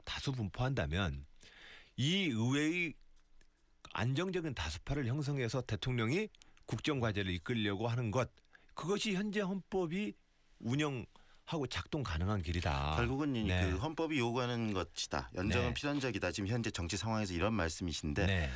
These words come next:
Speaker 2: 그러더라도 적폐 청산의 대상이 되는 새누리당의 어떤 세력들, 지금 자유, 지금 한국당이 돼 있나요?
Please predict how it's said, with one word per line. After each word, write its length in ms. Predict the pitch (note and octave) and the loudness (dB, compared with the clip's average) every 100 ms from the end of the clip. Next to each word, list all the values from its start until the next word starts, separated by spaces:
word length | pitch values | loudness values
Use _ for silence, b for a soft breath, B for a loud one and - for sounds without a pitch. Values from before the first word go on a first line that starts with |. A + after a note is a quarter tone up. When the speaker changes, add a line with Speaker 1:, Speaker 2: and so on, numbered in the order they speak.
| - | -4
Speaker 2:
그러더라도 580 | - C3 D3 C#3+ C3+ C#3+ | -2 0 2 0 0 -2
적폐 520 | - G3+ - - D#3 C#3+ | -2 -6 -6 -4 -4 -2
청산의 480 | - D3 D3 C#3+ C#3+ - | -2 -2 0 0 -2 0
대상이 440 | G#2+ A#2 B2+ B2+ | 0 0 0 0
되는 220 | G#2 G#2 | 0 0
새누리당의 640 | A2 C#3 D#3+ D#3 C#3 C3 B2 | 0 -2 0 0 2 0 0
어떤 200 | G#2 F#2+ | -2 -2
세력들, 480 | F#2 A2+ F#2 - D2+ | -2 -2 -2 -4 -4
지금 220 | G#2 F#2+ | -2 -2
자유, 400 | F2 E2+ F#2 F2 | 0 0 2 0
지금 140 | D2+ F2 | -2 -4
한국당이 340 | G#2 - E2 | -4 -2 -2
돼 100 | C#2+ | -2
있나요? 280 | C2 C2 F#2 | -2 -2 -2